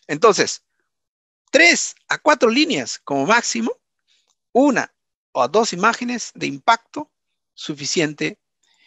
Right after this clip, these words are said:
Entonces, para hacer una presentación lineal, recuerda, diríamos, mira, cuarenta por ciento tu P P T, ¿ya?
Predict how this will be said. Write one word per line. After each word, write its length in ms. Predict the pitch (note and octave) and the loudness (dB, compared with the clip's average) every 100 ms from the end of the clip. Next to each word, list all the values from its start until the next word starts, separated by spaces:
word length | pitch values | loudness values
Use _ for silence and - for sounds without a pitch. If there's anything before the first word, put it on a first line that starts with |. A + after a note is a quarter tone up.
| _ _ _ | _ _ _
Entonces, 760 | - C3+ - A#3+ A3+ G#2+ G2+ - _ _ | -6 -2 4 4 4 -2 -4 -12 _ _
para 200 | E3+ E3 | 0 2
hacer 240 | C#3 G#3 A3 | 2 2 2
una 180 | A#3 | 2
presentación 680 | G#3+ E3+ D#3+ C#3 C#3 G#3+ G#3 | 0 -4 -6 -4 -4 -2 -2
lineal, 380 | G#3 A#3 C#4 - _ _ _ _ _ _ _ _ _ _ _ _ _ _ _ _ - - _ _ | 0 0 0 -2 _ _ _ _ _ _ _ _ _ _ _ _ _ _ _ _ -20 -20 _ _
recuerda, 560 | - C#3+ - A3 G3 A#2 - _ _ _ _ _ _ _ _ _ _ _ _ _ _ _ _ _ _ _ | 0 0 6 6 6 2 -4 _ _ _ _ _ _ _ _ _ _ _ _ _ _ _ _ _ _ _
diríamos, 760 | B2 D3+ A3 F3+ A#2+ - - - _ _ _ _ | -4 2 4 4 0 -6 -14 -18 _ _ _ _
mira, 340 | F3 G#3+ B3+ - _ _ _ _ _ _ _ _ _ _ _ _ _ _ _ _ _ _ _ _ _ _ | 4 4 4 -2 _ _ _ _ _ _ _ _ _ _ _ _ _ _ _ _ _ _ _ _ _ _
cuarenta 500 | - A3 C#4 B3 A3+ | 2 4 4 4 2
por 160 | G#3 G3 | 2 0
ciento 380 | - B3 A#3+ B3 | 0 -2 0 -4
tu 140 | F3+ | 0
P 120 | A3 | 0
P 160 | G3+ G3+ | 2 2
T, 220 | G3 F3+ - _ _ _ _ _ _ _ _ _ _ _ | 2 -2 -4 _ _ _ _ _ _ _ _ _ _ _
¿ya? 260 | - D3+ - | 2 2 2